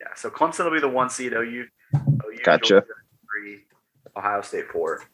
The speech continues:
Speaker 1: Okay. O U, they actually finished the job that they, they did for the first half last night.
Speaker 2: Oh, it'll be glorious if that happens.
Speaker 1: Yeah.
Speaker 2: So.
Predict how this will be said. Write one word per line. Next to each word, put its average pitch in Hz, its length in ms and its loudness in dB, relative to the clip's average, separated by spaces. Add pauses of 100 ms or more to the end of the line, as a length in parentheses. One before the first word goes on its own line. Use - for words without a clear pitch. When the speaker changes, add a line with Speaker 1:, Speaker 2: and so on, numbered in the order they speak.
(280)
Speaker 1:
Okay. 113 260 2 (380)
O 127 140 6
U, 131 460 -4 (480)
they 131 200 6
actually 139 440 2
finished 120 440 -2
the 98 60 -6
job 87 360 -2 (180)
that - 180 -6
they, 90 320 -4 (480)
they 104 140 0 (120)
did 101 260 2
for 101 100 -2
the 95 60 -4
first 92 320 -2
half 87 260 -2
last 76 280 -4
night. 73 100 -8 (220)
Speaker 2:
Oh, 98 180 6
it'll 95 140 8
be 90 100 4
glorious 90 680 4
if 76 100 -4
that - 220 2
happens. - 340 -12 (340)
Speaker 1:
Yeah. 101 240 -2 (260)
Speaker 2:
So. - 200 -12